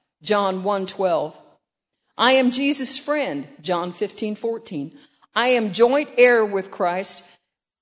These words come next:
sharing in his inheritance with him," that's Romans eight seventeen. "I am united with God and one spirit with him," First Corinthians six seventeen.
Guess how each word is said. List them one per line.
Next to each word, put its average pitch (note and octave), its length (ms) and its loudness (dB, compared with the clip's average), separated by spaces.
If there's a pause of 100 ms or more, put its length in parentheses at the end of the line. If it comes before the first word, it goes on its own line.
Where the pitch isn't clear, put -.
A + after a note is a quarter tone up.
(220)
sharing C4 480 2
in B3 100 0
his A3+ 320 -2 (360)
inheritance A3+ 680 -4
with G#3+ 240 0
him," D#3+ 240 -8
that's D#3+ 220 -10
Romans F#3 320 -6
eight G3+ 200 -4
seventeen. F3 680 -6 (600)
"I G#3+ 140 2
am B3+ 200 4
united A3+ 540 -2
with A3+ 180 0
God G3 300 2
and F3+ 200 -8
one A3+ 180 -2
spirit C4+ 540 0
with F3 160 -2
him," C#3 360 -10
First A3+ 320 0
Corinthians G#3 440 -8
six - 260 -6
seventeen. D#3+ 560 -8